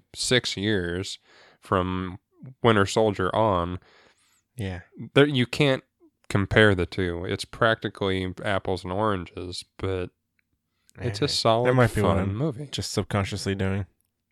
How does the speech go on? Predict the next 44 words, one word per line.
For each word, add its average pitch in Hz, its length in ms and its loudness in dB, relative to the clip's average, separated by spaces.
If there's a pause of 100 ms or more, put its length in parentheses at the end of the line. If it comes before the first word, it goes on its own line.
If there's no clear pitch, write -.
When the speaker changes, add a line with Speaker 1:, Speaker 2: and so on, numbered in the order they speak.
(840)
Speaker 1:
Yeah, 131 80 4
I 104 100 4
Speaker 2:
Comparing 113 200 8
Speaker 1:
mean 113 100 6
Speaker 2:
it - 140 -2
to 104 260 0
all 104 180 4
the 104 80 -2
movies, 98 480 -2
and 92 180 -8 (160)
it's - 120 -20
like, - 180 -20
"No, 85 140 -6
you're 160 180 0
Speaker 1:
Yeah. 160 60 2
Speaker 2:
way 165 100 6
down 165 240 2
there, 113 120 0
buddy. 101 200 -2
Get 135 160 -4
outta 139 220 0
here." 101 180 -8 (160)
Speaker 1:
Yeah, 208 160 6
and 131 100 6
it's 127 140 4
true. 113 340 10
Like, 104 220 8
if 143 220 4
I 135 160 10
were 120 220 4
to 110 200 0
pick 113 320 0
a 104 100 0
movie, 98 460 0
uh, 98 240 2
out 107 160 4
of 98 140 0
the 98 80 -4
entire 104 400 4
M 98 180 -2
C 104 200 -4
U 95 120 -2
to 95 80 -2
watch, 85 540 -4